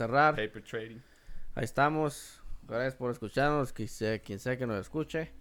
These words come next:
Speaker 1: Am, y como digo, más que nada, sí nos ahorita, am, pues acá estuvo chingón la pinche comparación de pinche Bitcoin y toda esa
Speaker 2: I hope,
Speaker 1: madre
Speaker 2: um,
Speaker 1: y todo eso acá,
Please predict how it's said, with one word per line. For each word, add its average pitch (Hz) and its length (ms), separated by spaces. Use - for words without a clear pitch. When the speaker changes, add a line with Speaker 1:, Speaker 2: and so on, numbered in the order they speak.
Speaker 1:
Am, 98 640
y 113 100
como 117 260
digo, 165 220
más 151 180
que 151 120
nada, 160 240
sí 156 180
nos 151 180
ahorita, 113 920
am, 87 220
pues 110 160
acá 202 240
estuvo 190 300
chingón 147 340
la 147 100
pinche 147 220
comparación 131 480
de 127 100
pinche 131 300
Bitcoin 147 560
y 120 80
toda 123 160
esa 127 140
Speaker 2:
I - 100
hope, - 80
Speaker 1:
madre 151 240
Speaker 2:
um, 127 120
Speaker 1:
y 107 100
todo 127 180
eso 120 100
acá, 160 400